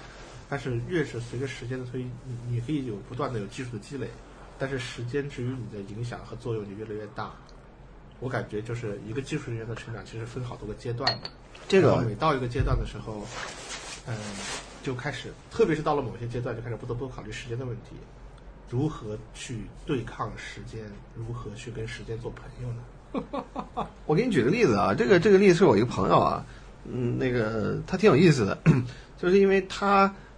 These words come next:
Speaker 2: 呃，在我，呃，应该是在我开始做 Java 的时候，那个时候，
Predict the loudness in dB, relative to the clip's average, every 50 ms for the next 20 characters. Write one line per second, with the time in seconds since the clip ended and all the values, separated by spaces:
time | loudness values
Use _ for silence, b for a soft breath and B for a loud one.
0 | -14 -4 0 2 4 6 6 6 6 4 4 2 0 -4 -8 -2 4 8 8 8
1 | 8 8 4 2 0 -2 -2 -2 -4 -6 -6 -6 -4 -4 -2 -2 -2 -2 -2 0
2 | 2 2 2 2 2 4 4 4 4 2 0 -2 -6 -14 -18 B B B -18 -6
3 | 2 4 6 6 6 4 0 -4 -6 -2 0 0 0 0 0 0 2 2 2 2
4 | 0 0 0 0 2 4 4 4 6 6 6 4 4 2 -2 -6 -6 -4 -4 -2
5 | 0 2 2 2 2 2 0 0 0 -2